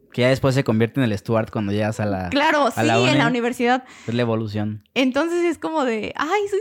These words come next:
Speaker 2: súper buena en matemáticas", pero ya cuando entras a la universidad, te topas con esa barrera de que ya no son ejercicios, eh, ejercicios que son guiados, que son, que tienen, este, como pasos a seguir, sino que realmente tienes que tú desarrollar tu lógica y llegar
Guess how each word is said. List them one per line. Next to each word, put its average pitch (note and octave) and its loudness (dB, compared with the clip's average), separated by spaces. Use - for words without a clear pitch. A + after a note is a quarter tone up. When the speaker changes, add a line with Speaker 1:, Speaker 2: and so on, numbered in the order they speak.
Speaker 2:
súper E4 0
buena C4 0
en E4+ -6
matemáticas", A#3 -4
pero C4+ 2
ya E4 2
cuando F#4+ 2
entras D#4+ 2
a C#4+ 2
la A#3 4
universidad, A3 0
te B3+ 2
topas C4 0
con A#3+ -2
esa C4 0
barrera A#3 4
de A#3 2
que A#3+ -4
ya D4 0
no G#4+ -4
son G#4 -4
ejercicios, B3+ -2
eh, G#3+ -2
ejercicios A#3+ -4
que A3 -8
son A#3 -4
guiados, A3+ 0
que A#3 -6
son, A3 -8
que A#3 0
tienen, C4 -4
este, A3 -6
como G#3 -6
pasos A#3 0
a A#3 -4
seguir, G3+ -8
sino C4 0
que C4 -2
realmente D#4+ 2
tienes C#4 -2
que C#4 0
tú C4+ -2
desarrollar A#3 0
tu C#4 -2
lógica B3+ 0
y A3+ -4
llegar A3+ 0